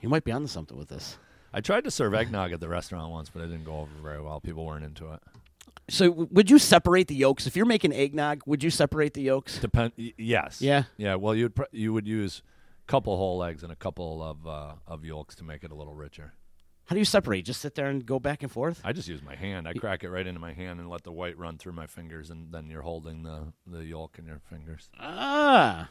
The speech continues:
Speaker 1: I
Speaker 2: I'll
Speaker 1: like
Speaker 2: send
Speaker 1: that
Speaker 2: you a
Speaker 1: idea.
Speaker 2: recipe for. I'll send you the one when we used to use it, uh, at the restaurant. You can make it around the holidays.
Speaker 1: I used to make it with my grandmother.
Speaker 2: Yeah?
Speaker 1: And that's
Speaker 2: It's
Speaker 1: what,
Speaker 2: really
Speaker 1: I,
Speaker 2: good.
Speaker 1: you're, I'm
Speaker 2: Eggnog's
Speaker 1: sure
Speaker 2: got a bad
Speaker 1: Tim,
Speaker 2: rap.
Speaker 1: everything you make is really good.
Speaker 2: Well,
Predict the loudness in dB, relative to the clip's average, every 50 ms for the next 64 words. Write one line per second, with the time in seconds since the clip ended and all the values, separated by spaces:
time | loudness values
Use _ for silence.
0 | -16 -10 -2 2 2 4 4 6 4 4 4 4 6 6 4 4 2 0 0 0
1 | 0 0 0 -2 -2 0 0 0 2 0 0 0 0 0 0 0 0 -2 -2 -2
2 | -2 -2 -2 -4 -4 -4 -2 0 0 0 0 0 -2 -6 -8 -8 -8 -6 -6 -6
3 | -6 -6 -8 -8 -6 -6 -4 -4 -4 -4 -6 -8 -10 -8 -10 -10 -10 -6 -6 -6
4 | -6 -6 -6 -6 -6 -6 -6 -6 -6 -6 -6 -4 -6 -6 -6 -6 -8 -10 -10 -10
5 | -8 -6 -6 -4 -4 -4 -2 -2 -2 0 -2 -2 -2 -4 -6 -6 -4 -4 -2 -2
6 | -2 -2 -2 -2 0 0 0 0 0 -2 -6 -10 -8 -4 -2 0 0 0 -2 -2
7 | 0 2 4 6 6 6 6 4 0 -2 -4 -4 -4 -6 -8 -12 -18 -20 _ _
8 | -14 -12 -10 -8 0 2 4 4 4 4 6 8 8 8 10 8 8 8 6 6
9 | 4 6 8 8 8 6 6 4 6 6 4 4 6 6 6 6 6 4 4 2
10 | 4 6 6 6 6 6 6 4 4 4 4 4 4 4 2 2 2 0 0 0
11 | 0 2 2 2 0 0 6 10 12 12 12 12 12